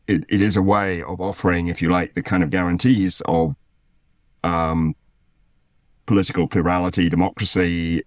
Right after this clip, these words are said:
economic prosperity, without it being linked directly to, um, um, um, at least at the moment, given how the E U functions, to a very substantial military element. Um, so I would, I would not rule it out.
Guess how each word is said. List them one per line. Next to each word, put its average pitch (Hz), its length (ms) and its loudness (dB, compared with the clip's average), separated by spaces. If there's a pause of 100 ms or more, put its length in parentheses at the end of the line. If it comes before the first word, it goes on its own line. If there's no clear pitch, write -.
(260)
economic 90 380 0
prosperity, 90 800 0
without 92 440 0
it - 140 -4
being 87 260 4
linked 90 220 0
directly 82 500 -2
to, 82 400 0 (680)
um, 82 760 0 (520)
um, 90 180 4
um, - 180 0 (420)
at 90 100 -2
least - 340 0
at - 100 -2
the - 60 2
moment, 90 380 0
given 78 220 0
how 80 140 0
the 78 120 -6
E 80 120 2
U 80 300 2 (520)
functions, 90 460 2
to 90 140 0
a 87 60 2
very 87 480 0
substantial 87 640 0
military 80 580 0 (100)
element. 82 540 0 (240)
Um, 87 300 0
so - 160 0
I 120 160 2
would, 127 260 -6
I 101 100 2
would 110 160 -2
not 107 200 -2
rule 98 160 4
it 90 100 0
out. 85 420 -2